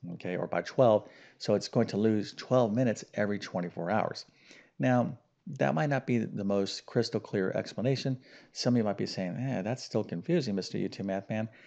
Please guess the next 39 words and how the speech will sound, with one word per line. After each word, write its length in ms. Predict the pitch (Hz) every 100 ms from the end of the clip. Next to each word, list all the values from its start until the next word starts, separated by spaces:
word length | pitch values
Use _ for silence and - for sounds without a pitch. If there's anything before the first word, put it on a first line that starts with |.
| - _ _ -
And 200 | 101 85
I 120 | 90
get 240 | 127 185
that, 160 | - -
right? 240 | 101 127 - _ _
So 420 | - 113 110 110 - _ _ -
let's 160 | 151
suppose, 480 | 123 - 120 110 - - -
uh, 320 | 104 92 90 90 - - _ -
uh, 180 | 95 90
we're 100 | 92
like, 200 | 87 -
"Well, 160 | 143 131
let's, 260 | 131 - - -
let's 220 | 120 123
see 100 | -
if 80 | 127
we 80 | 120
can 160 | 104
understand 400 | 104 101 - 104
this 160 | 101 92
in 240 | - 101
a 60 | 92
different 360 | 85 - - -
way." 240 | 90 - _ _ _ _ -
So 360 | - 139 -
another 340 | - 151 269 262
approach 360 | - 113 104
you 80 | 110
could 340 | - - 226
take 500 | - 95 92 - -
to 80 | -
kind 200 | - 95
of, 140 | 90 85
um, 280 | 82 85
see 220 | 85 - 123
if 100 | -
you 60 |
can 300 | - 92 82